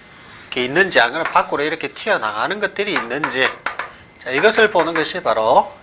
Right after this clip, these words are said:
예, 관리도다. 관리도의 한계선이다, 이 말입니다. <clears throat> 자, 그다음 이십오 번. 자,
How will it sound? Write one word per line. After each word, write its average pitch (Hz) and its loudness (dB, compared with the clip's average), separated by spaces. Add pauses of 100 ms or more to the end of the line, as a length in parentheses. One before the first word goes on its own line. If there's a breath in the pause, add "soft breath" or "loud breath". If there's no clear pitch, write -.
(160)
예, 117 2
관리도다. 127 -2 (1080 loud breath)
관리도의 151 4
한계선이다, 175 4
이 135 2
말입니다. 117 0
<clears throat> - -6
자, 156 0
그다음 160 4
이십오 156 2
번. 113 6 (920 soft breath)
자, 107 4